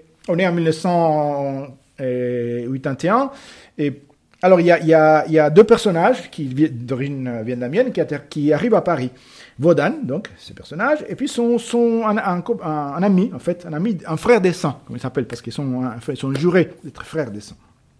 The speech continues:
Alors, Bon, c'est un gars, et c'est son nom, et c'est son nom, euh, très doux. Bon est un, est un,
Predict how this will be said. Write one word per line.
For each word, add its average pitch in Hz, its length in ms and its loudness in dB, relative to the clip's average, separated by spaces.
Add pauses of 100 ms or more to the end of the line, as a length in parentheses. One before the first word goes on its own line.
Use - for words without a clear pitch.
(380)
Alors, 120 140 -10
Bon, 220 320 6 (340)
c'est - 140 -8
un 160 120 0
gars, 190 220 4
et 160 80 4
c'est 165 140 -2
son 160 120 2
nom, 175 240 2
et 127 260 -2
c'est 156 160 -2
son 156 160 -4
nom, 170 320 0
euh, 127 240 0
très 135 200 -4
doux. 226 200 -4
Bon 208 260 6
est 170 120 -2
un, 160 160 0
est 143 180 -8
un, 139 240 -4